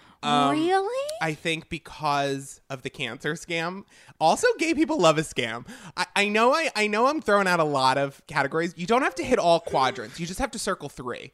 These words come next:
Speaker 1: Do you know what I mean? Like, if you can circle three from this list, you get a pass. People love, gay people love a scam. Um, also, I'm being nailed to the cross like Jesus was. Like, her vague Christianity. Gay people love that. They love how much plastic surgery she's had. They love,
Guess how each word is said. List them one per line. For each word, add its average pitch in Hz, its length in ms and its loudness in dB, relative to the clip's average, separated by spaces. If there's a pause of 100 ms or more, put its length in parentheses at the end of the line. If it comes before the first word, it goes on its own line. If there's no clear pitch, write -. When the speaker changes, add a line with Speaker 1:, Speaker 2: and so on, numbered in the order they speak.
Speaker 1:
Do 214 80 -2
you 220 40 0
know 220 60 2
what 220 80 2
I 208 40 2
mean? 208 180 2
Like, 180 160 0
if 180 80 -8
you 214 100 -2
can 240 160 -2
circle 202 240 2
three 170 280 0
from 165 200 -4
this 147 200 -2
list, 139 340 0 (260)
you 147 160 -6
get 139 320 2
a 139 80 -8
pass. 139 340 2 (340)
People 202 300 0
love, 147 540 6
gay 156 160 0
people 185 220 -2
love 135 200 2
a 143 60 -2
scam. 123 480 -8 (340)
Um, 143 200 2
also, 156 420 2
I'm 143 180 -4
being 147 280 -2
nailed 127 320 0
to 170 100 -2
the 135 100 -2
cross 127 360 -2
like 127 180 -8
Jesus 123 460 -10
was. 185 300 -2
Like, 139 160 -4
her 151 120 -2
vague 135 480 -2
Christianity. 147 1000 -8
Gay 147 140 -4
people 151 220 -2
love 131 160 2
that. 127 180 0
They 143 100 2
love 147 300 6
how 175 100 0
much 180 140 0
plastic 170 300 0
surgery 139 320 -2
she's 135 160 -12
had. 131 440 0
They 139 200 -6
love, 143 360 0